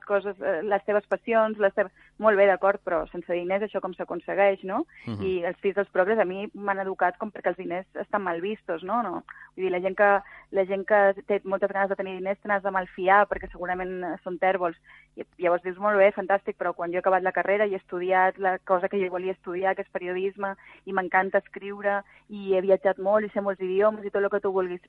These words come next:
Speaker 1: se suposa que jo ara hauria de triomfar, no?» <laughs> Perquè
Speaker 2: Se, se'ns amaguen els pros, no? Els, els peròs de les coses.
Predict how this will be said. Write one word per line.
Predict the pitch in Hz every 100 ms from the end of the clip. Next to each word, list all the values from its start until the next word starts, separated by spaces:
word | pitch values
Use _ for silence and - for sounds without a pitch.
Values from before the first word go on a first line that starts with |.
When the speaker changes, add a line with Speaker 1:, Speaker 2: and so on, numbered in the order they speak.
| -
Speaker 1:
se | -
suposa | 185 170 165 202
que | 226
jo | 190
ara | 190 220 285
hauria | 202 190 202
de | 208
triomfar, | 190 175 - 254 202
no?» | 240 415
<laughs> |
Perquè | 233 - 240 -
Speaker 2:
Se, | 139 131
se'ns | 165 139
amaguen | 151 165 214
els | 208 -
pros, | 156 147 117 113 117
no? | 180 214
Els, | 131 139 -
els | 160 -
peròs | 147 165 151
de | 156
les | 147
coses. | - 123 107 98 95 -